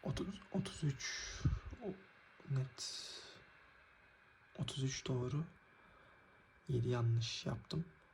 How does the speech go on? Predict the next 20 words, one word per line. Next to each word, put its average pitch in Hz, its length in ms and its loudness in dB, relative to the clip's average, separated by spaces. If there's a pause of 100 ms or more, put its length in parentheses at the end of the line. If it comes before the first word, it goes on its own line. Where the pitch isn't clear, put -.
(560)
Otuz 127 360 0
bir 131 120 6 (640)
yetmiş - 440 0
beş - 360 0
mi - 80 0
yapıyor? - 320 -2 (1500)
Bakalım 143 320 2
otuz - 260 2
bir 127 100 6
yirmi 127 240 4
beş 120 180 0
yapıyor. - 280 -6 (1000)
Sanırım 123 400 2
öyle. 123 200 2 (1120)
Yanlış 127 320 4
hesapladıysam 131 680 4
da 139 240 4 (920)
yorumlara 123 480 6
yazmayın 123 480 8
yani. 117 400 2